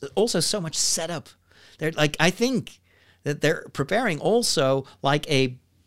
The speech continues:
bad guys, bad girls version of the Avengers. There's this, this, this quest for members, and, and, you know, the, the John Walker Captain America is probably gonna join this group of,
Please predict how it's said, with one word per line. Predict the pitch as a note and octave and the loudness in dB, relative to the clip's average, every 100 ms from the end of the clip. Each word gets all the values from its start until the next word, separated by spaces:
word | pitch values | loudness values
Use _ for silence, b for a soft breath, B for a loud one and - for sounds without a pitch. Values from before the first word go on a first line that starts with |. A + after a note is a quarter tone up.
| _ | _
bad | A#2 A2+ A#2+ D#3+ F#3 F3+ C3 | -16 -8 0 2 2 0 2
guys, | C#3 B2+ B2 B2 A#2 | 2 4 4 2 0
bad | - G#2+ G#2+ C3 D3 C#3+ B2 - - A#2+ | -6 -10 -2 0 4 2 2 -8 -12 -4
girls | A2+ B2 A#2+ A#2+ G#2 | 6 8 8 6 0
version | A2 B2 C#3+ E3 A#2+ G#2 A2 - B B | -2 6 6 6 4 0 -2 -6 B B
of | C#3 A#2 | 2 4
the | A#2 | 2
Avengers. | G#2+ B2+ C3 F#2 E2 F#2+ - b b b | 2 2 2 -2 -8 -12 -14 b b b
There's | B2 C3 | 0 2
this, | D3 C#3 - b b b b b b _ - | 2 2 0 b b b b b b _ -12
this, | - B2 - | -6 -4 -2
this | B2 A2+ - | -2 -2 -4
quest | - D#3 C#3 - | -6 -4 -2 -4
for | - A#2+ | 2 2
members, | A#2+ A#2+ F3+ G#3+ G#3 G#3 F#3+ - | 2 2 2 2 4 4 2 -2
and, | C#3+ C3 | -2 -2
and, | B2+ A#2 A#2 - | -2 -4 -6 -10
you | C3 B2 | -8 -4
know, | G#2+ G#2 | -2 -2
the, | G#2+ G#2 G2 | -2 -4 -6
the | G2 G2 | -8 -8
John | A2+ A2 A2+ | -4 -2 2
Walker | C3 D3 C#3 B2 | 2 2 2 -2
Captain | A#2+ A2 A2+ | -2 -4 -6
America | A2+ C#3+ E3 - A2 A2 | -2 0 0 0 -2 -2
is | G#2 - - - | -4 -10 -18 -6
probably | E3 A3 A3+ | -2 2 4
gonna | D#3 C3+ | 4 0
join | B2 C#3+ E3 G3+ F3 B2 | 0 -2 -2 -4 -6 -2
this | B2 | -2
group | - C#3 E3 D3+ | 0 2 2 2
of, | A2 G#2 - - | 2 0 -12 -18